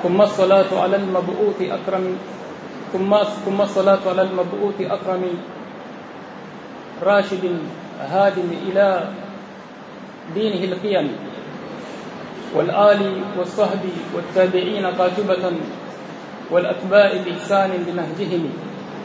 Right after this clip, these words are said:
ما لاها نجم وما شمس ضحى طلعت، وعد أنفاس ما في الكون من نسم. وبعد، فمن يرد الله به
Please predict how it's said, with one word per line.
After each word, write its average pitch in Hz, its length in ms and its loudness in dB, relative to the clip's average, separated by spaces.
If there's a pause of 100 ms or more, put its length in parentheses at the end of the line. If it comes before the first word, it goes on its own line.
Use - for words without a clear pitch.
(1040)
ما 190 180 8
لاها 202 540 8
نجم 185 220 -2 (1080)
وما 180 260 4
شمس 202 380 -2
ضحى 185 500 2
طلعت، 202 460 4 (880)
وعد 185 380 4
أنفاس 190 580 4
ما 196 420 4
في 185 60 -4
الكون 196 380 2
من 185 260 0
نسم. 190 380 2 (2000)
وبعد، 196 420 6
فمن 196 320 0 (120)
يرد 190 260 0
الله 196 420 0 (160)
به 190 340 -2